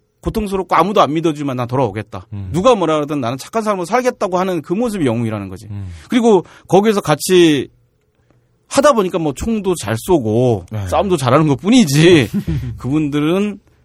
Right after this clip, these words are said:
Speaker 1: 거기서 그렇게 많은 사람을 죽였기 때문에, 악당을
Speaker 2: 음.
Speaker 1: 무찔렀기 때문에 영웅이 아니라는 겁니다.
Speaker 2: 음.
Speaker 1: 저 얼마 전에 변영주 감독 오셨는데, 저 이제 화차가 역시 이제 뭐 저는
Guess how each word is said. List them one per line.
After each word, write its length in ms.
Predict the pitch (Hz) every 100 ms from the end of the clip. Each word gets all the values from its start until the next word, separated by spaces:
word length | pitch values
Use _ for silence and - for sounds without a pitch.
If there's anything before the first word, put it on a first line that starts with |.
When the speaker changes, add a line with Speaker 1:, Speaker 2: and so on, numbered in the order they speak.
| -
Speaker 1:
거기서 580 | 110 120 127 117 107 - -
그렇게 220 | 107 107
많은 300 | 95 107 147
사람을 240 | 170 156
죽였기 340 | 110 104 117 107
때문에, 260 | 101 95
악당을 260 | 98 - 156
Speaker 2:
음. 40 |
Speaker 1:
무찔렀기 380 | 113 120 151 147
때문에 460 | - 127 127 180 202 - _ _ _ _ -
영웅이 260 | 107 120
아니라는 420 | 98 92 120 127 101
겁니다. 420 | 85 98 90 85 78
Speaker 2:
음. 60 | - _ _ _ _ _ _
Speaker 1:
저 640 | - 139 135 123 113 104 -
얼마 220 | - 160
전에 160 | 185 175
변영주 420 | 131 135 180 180
감독 320 | 165 135 127
오셨는데, 580 | 110 127 113 98 127 110 73 _ _ _ - -
저 400 | 104 104 98 95
이제 100 | 98
화차가 1300 | 98 - - 190 156 127 101 80 65 - _ _ 131 117
역시 220 | 107 110
이제 180 | 98 95 _ _
뭐 160 | - 104
저는 340 | 113 110 98